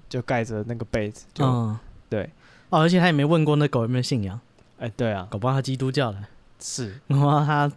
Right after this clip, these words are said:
Speaker 2: 我不知道，藏传佛教还是回教，谁知道呢？
Speaker 1: 嗯。
Speaker 2: 对不对？看，他直接依照佛教的礼俗。
Speaker 1: 是啊，到那边就，就送这个嘛。
Speaker 2: 啊，就只有这个欸。
Speaker 1: 啊。
Speaker 2: 对，我觉得比较惨是旁边那只黑狗。
Speaker 1: 哦，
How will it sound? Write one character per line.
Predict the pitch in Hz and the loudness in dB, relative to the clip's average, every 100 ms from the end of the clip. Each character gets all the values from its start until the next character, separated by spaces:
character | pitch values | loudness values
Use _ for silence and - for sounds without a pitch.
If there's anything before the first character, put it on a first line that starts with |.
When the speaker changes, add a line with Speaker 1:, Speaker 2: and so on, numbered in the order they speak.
| _ - | _ -12
Speaker 2:
我 | 113 | -8
不 | 107 | -6
知 | 113 | -2
道， | 120 110 - | -2 -2 0
藏 | 147 123 | 0 2
传 | 120 113 | 0 -2
佛 | 117 110 | -2 -2
教 | 117 113 107 - | 0 -2 -4 -8
还 | 127 | -6
是 | 117 120 120 117 - - _ _ _ _ | -4 -4 -4 -6 -12 -20 _ _ _ _
回 | 123 120 | -2 2
教， | 151 110 123 | 0 0 -2
谁 | 139 | -2
知 | 143 | 0
道 | 160 165 | 2 4
呢？ | 147 143 143 | 4 0 -2
Speaker 1:
嗯。 | 127 110 98 127 - _ _ | -2 -2 -4 -8 -14 _ _
Speaker 2:
对 | 135 | -2
不 | 131 | 0
对？ | 131 117 | 0 -2
看， | 131 101 | -4 -4
他 | 143 | -4
直 | 131 123 | -2 -2
接 | 123 131 131 | 0 0 0
依 | 135 131 | -2 0
照 | 127 | 0
佛 | 117 117 113 | 0 -2 0
教 | 127 107 | 0 0
的 | |
礼 | 98 98 | -2 -6
俗。 | - 110 - _ - - | -8 -12 -14 _ -20 -16
Speaker 1:
是 | - 127 | -8 -6
啊， | 107 - | -6 -6
到 | - | -4
那 | 147 | -2
边 | 139 131 | 0 0
就， | 131 | -2
就 | 120 143 | -2 -4
送 | - 113 | -4 -6
这 | 117 | -8
个 | 107 | -10
嘛。 | 113 - | -8 0
Speaker 2:
啊， | 131 | 4
就 | 139 | 4
只 | 135 | 4
有 | 113 | 4
这 | 123 | 2
个 | 110 | 0
欸。 | 110 | -2
Speaker 1:
啊。 | 123 104 104 - | -6 -8 -14 -12
Speaker 2:
对， | - 113 | -4 0
我 | |
觉 | 127 | 2
得 | 160 | 2
比 | |
较 | 160 | 2
惨 | 160 151 113 | 2 0 2
是 | 143 | 0
旁 | 139 127 | 2 2
边 | 135 | 4
那 | 131 | 2
只 | 123 123 127 - | 2 0 -2 -2
黑 | 127 | -2
狗。 | 117 95 127 - | -2 -8 -8 -14
Speaker 1:
哦， | 123 104 | -14 -14